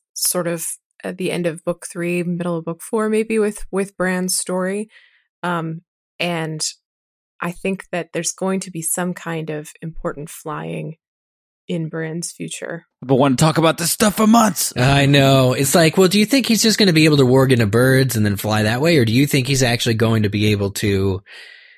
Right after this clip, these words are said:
Speaker 3: fly? <laughs> Like, his physical
Speaker 1: I wanna sh-, like, I've, I've shared this crazy theory before. And maybe this is something that
Speaker 3: Do it.
Speaker 1: we shouldn't, 'cause I, when I, when I theorize about stuff, I, it
Speaker 2: It's gonna be
Speaker 1: basically is
Speaker 2: so
Speaker 1: like, it's,
Speaker 2: <laughs>
Speaker 1: it's not in the books,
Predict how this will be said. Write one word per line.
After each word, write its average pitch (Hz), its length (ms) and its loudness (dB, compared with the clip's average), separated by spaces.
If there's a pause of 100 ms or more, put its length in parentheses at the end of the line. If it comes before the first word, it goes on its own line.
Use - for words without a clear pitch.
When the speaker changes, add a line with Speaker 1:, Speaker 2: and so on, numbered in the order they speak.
(600)
Speaker 3:
fly? 117 460 2 (360)
<laughs> 107 240 -4
Like, 113 180 0
his 120 160 0
physical 113 680 2 (200)
Speaker 1:
I 233 120 2
wanna 392 180 4
sh-, - 120 0 (180)
like, 220 220 2
I've, 220 420 0
I've 226 160 0
shared 214 320 0
this 233 140 -2
crazy 247 280 -2
theory 254 300 2
before. 262 540 0 (840)
And 202 220 -2
maybe 202 180 2
this 185 100 -6
is - 80 -4
something 196 280 -2
that 180 100 4
Speaker 3:
Do 110 100 4
it. 104 200 0 (100)
Speaker 1:
we 208 140 -4
shouldn't, 190 360 -2
'cause - 580 -2
I, 269 140 4
when 240 200 2
I, 311 280 4
when 240 160 2
I 240 160 2
theorize 240 460 2
about 233 200 0
stuff, 214 400 -2
I, 185 140 0
it 190 240 -2
Speaker 2:
It's - 120 -12
gonna 120 140 2
be 98 120 4
Speaker 1:
basically 101 300 4
is 90 60 4
Speaker 2:
so 90 40 4
Speaker 1:
like, 87 220 0
it's, - 200 0
Speaker 2:
<laughs> 107 520 -4
Speaker 1:
it's 254 180 2
not 220 400 4
in 214 160 2
the 220 60 4
books, - 520 0